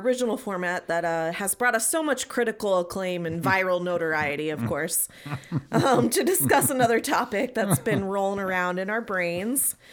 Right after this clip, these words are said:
Speaker 1: Um, and I actually brought this one up to Doctor Tadros
Speaker 2: Yeah.
Speaker 1: because of just what's been going on in my life and the lives of, you know, some of the people close to me. Obviously, my,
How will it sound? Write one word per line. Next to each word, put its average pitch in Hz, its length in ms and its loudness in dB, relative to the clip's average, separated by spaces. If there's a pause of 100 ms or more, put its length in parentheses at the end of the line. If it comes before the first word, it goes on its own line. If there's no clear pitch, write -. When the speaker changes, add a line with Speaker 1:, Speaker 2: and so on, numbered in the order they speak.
(580)
Speaker 1:
Um, 185 540 0
and 226 100 0
I 508 200 2
actually 277 240 -2
brought 220 200 0
this 208 180 -2
one 196 100 -2
up 185 120 -4
to 196 80 -4
Doctor 180 300 -2
Tadros 170 500 -4
Speaker 2:
Yeah. 95 100 -2
Speaker 1:
because 165 240 0
of 180 320 -6
just - 300 -4 (120)
what's 247 340 -2
been 262 140 -2
going 247 200 2
on 240 100 0
in 233 60 -2
my 226 120 0
life 208 460 -2
and 170 360 -2 (720)
the 185 140 -2
lives 190 400 -2
of, 185 180 -6
you 190 140 -4
know, 170 100 -2
some 185 200 -4
of 175 40 -4
the 170 80 -4
people 175 240 -6
close 170 320 -2
to 185 60 -6
me. 170 260 -4 (480)
Obviously, 196 500 0
my, 175 380 -2